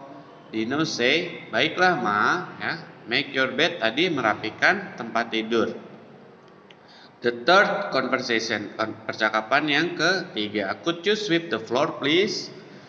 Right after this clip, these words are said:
"Sure, Mom." "Bisakah kamu menyapu lantai? Tolong." "Tentu, Bu."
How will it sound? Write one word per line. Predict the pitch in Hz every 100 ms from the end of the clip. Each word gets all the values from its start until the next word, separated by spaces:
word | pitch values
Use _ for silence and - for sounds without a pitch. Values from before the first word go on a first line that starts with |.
| - -
"Sure, | - 196
Mom." | 170 127 147 196 190 - - - - -
"Bisakah | 110 147 170 196
kamu | 180 170 160
menyapu | 143 123 123
lantai? | 147 113 110 110 120 165 180
Tolong." | 107 107 123 156 165 - - - -
"Tentu, | - 147 160 185 170
Bu." | 120 113 120 170